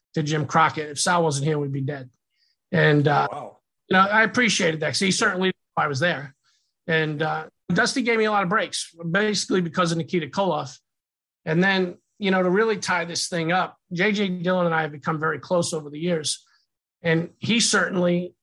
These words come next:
Speaker 1: took notice of me and started booking me in, in big towns with, you know, where they were turning people away.
Speaker 2: Mm-hmm.
Speaker 1: And I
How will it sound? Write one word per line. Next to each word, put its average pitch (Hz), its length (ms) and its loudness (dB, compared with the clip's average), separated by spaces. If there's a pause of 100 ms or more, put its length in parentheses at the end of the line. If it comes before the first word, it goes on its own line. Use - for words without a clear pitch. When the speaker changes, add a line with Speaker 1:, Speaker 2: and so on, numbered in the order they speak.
(100)
Speaker 1:
took 175 220 -4
notice 165 380 0
of 160 120 -2
me 156 300 -2
and 151 160 -6
started 170 300 0
booking 165 280 -2
me 160 120 0
in, 151 200 -6 (100)
in 165 160 0
big 160 200 -2
towns 156 380 -2
with, 147 180 -8 (400)
you 180 80 2
know, 156 100 4
where 165 160 6
they 160 120 6
were 151 100 -2
turning 151 300 0
people 139 280 -2
away. 165 280 -4 (380)
Speaker 2:
Mm-hmm. 104 260 -20
Speaker 1:
And 165 100 4
I 175 100 6